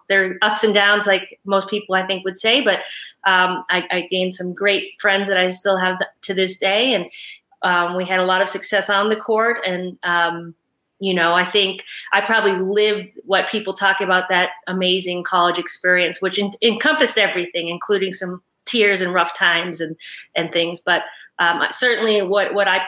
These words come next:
tell parents is I, I learned a lot of life lessons in those years and, and, you know, good, the bad, the ugly. And, um, you know, when I got into college coaching, which was quite a bit later,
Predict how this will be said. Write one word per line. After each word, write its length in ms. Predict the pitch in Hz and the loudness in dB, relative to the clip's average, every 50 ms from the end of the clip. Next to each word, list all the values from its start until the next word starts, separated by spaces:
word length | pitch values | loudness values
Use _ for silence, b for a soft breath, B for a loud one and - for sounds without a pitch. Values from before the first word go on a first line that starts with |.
| - - - | -8 -14 -8
tell 260 | - 226 208 185 185 - | -2 -2 -2 0 -2 -4
parents 480 | - - 220 214 208 202 196 190 - | -4 -2 0 2 2 2 0 0 -2
is 280 | 196 190 185 185 185 - B B B B B B _ _ - - - _ _ _ - | -2 -2 -4 -6 -8 -14 B B B B B B _ _ -20 -20 -20 _ _ _ 0
I, 140 | 196 208 - | 0 2 2
I 160 | - 202 208 | 2 2 2
learned 260 | 202 208 208 208 196 | 2 2 2 2 0
a 40 | 185 | 0
lot 260 | 185 196 196 190 196 | 0 2 2 2 2
of 100 | 190 180 | 2 2
life 260 | 175 165 185 185 - 196 | 2 0 0 0 0 0
lessons 400 | 190 185 185 - 196 175 170 175 | 0 0 0 -4 -6 -6 -6 -8
in 140 | 185 180 | -6 -6
those 240 | 180 180 175 170 170 | -4 -4 -4 -4 -4
years 340 | 180 180 185 208 269 262 233 | -2 0 2 2 2 2 0
and, 180 | 202 190 180 - | -2 -2 -4 -4
and, 400 | 185 185 185 180 180 180 180 - _ - | -2 -2 0 -2 -4 -6 -10 -14 _ -8
you 120 | 202 190 | -4 -2
know, 180 | 185 180 180 170 | -2 -2 0 2
good, 280 | 175 208 196 185 - - | 2 2 2 2 -2 -8
the 80 | 180 190 | -4 0
bad, 280 | 196 190 185 190 185 | 2 2 2 2 2
the 100 | 185 185 | 2 0
ugly. 420 | 185 185 190 214 262 320 349 277 - - | 0 2 2 0 0 0 0 -2 -4 -2
And, 320 | 202 196 185 190 190 190 | -2 0 0 0 0 0
um, 380 | 185 175 175 175 175 175 175 - _ _ | 2 2 2 2 0 -4 -8 -12 _ _
you 140 | - 247 233 | -2 0 2
know, 80 | 208 202 | 2 2
when 140 | 208 196 | 2 2
I 40 | 196 | 2
got 220 | 190 202 190 196 202 | 2 2 2 2 0
into 140 | 196 190 | -2 -4
college 300 | 190 - 214 202 190 - - | -2 0 0 0 0 0 -2
coaching, 340 | - 220 214 208 - 214 196 | 0 0 0 0 -2 -4 -2
which 200 | 190 185 185 - | -2 -2 -2 -4
was 100 | 196 185 | -6 -6
quite 300 | - - 240 233 226 220 | -4 -2 0 2 2 2
a 40 | 226 | 2
bit 160 | - - - | 0 0 0
later, 520 | 190 202 208 214 214 202 185 180 175 175 | 0 2 2 2 2 4 2 2 2 0